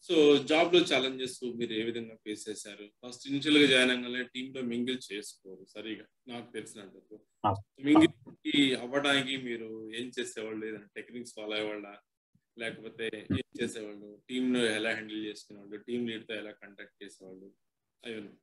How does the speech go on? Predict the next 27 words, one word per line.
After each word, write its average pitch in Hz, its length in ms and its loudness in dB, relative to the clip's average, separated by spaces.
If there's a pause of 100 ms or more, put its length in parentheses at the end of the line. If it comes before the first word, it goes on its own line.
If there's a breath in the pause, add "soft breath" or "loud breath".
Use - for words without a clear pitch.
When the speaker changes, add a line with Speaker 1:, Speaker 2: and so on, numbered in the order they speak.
(140)
Speaker 1:
అవి 120 320 -6
ఉంటే 107 200 -10
షేర్ - 140 -16
చేయండి. 95 380 -18 (760)
Speaker 2:
Sure. 98 140 -2 (400)
ఆ, 123 360 4 (120)
first 165 160 0
నేను 160 240 8
ఒక, 143 380 2
ఒక 139 200 2
టెక్నాలజీతో 147 540 4
enter 139 180 6
అయ్యాను 98 180 4
అనమాట. 95 160 -12 (280)
Enter 151 180 2
అయినప్పుడు 147 320 6
వాళ్ళు 135 600 8
చూస్తున్న 139 520 6 (100)
టెక్నాలజీ 131 360 4
వేరు. 117 240 6 (680)
So, 123 320 4
నేనేం 135 300 4
చేయాలి, 135 180 0
కొత్త 143 260 2
టెక్నాలజీ 110 400 6
ఇచ్చాడు 101 260 0
వాడు. 90 240 4